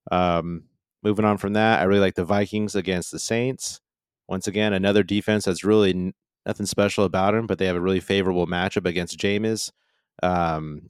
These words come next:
any defense that's gone against the Saints has had double-digit points this year. Jameis is a turnover magnet, and, you know, defenses, like I said, just are doing great against the Saints, so you gotta keep rolling against the Saints with defenses.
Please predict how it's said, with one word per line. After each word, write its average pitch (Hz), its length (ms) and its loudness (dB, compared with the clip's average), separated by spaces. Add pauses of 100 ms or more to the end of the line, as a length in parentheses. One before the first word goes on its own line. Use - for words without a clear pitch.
any 113 180 2
defense 110 380 0
that's 92 140 0
gone 98 220 0
against 95 240 -2
the 92 60 -4
Saints 98 420 -4
has 87 160 -4
had 87 320 -4
double-digit 92 600 0
points 98 320 -6
this 110 220 -4
year. 120 280 -2 (680)
Jameis 101 280 2
is 92 80 -4
a 92 80 0
turnover 104 420 2
magnet, 104 540 0
and, 87 380 -8 (100)
you 95 100 -4
know, 87 60 -4
defenses, 95 600 -4 (280)
like 90 120 -8
I 87 60 -4
said, 87 240 -2
just 82 140 -16 (180)
are 87 100 -6
doing 87 340 -2
great 98 360 2
against 95 260 -2
the 90 60 -6
Saints, 104 340 -2
so 92 80 -6
you 85 60 -6
gotta 87 180 -2
keep 92 220 -6
rolling 87 240 0
against 87 220 -6
the 87 80 -12
Saints 90 280 -6
with 87 100 -6
defenses. 92 680 -6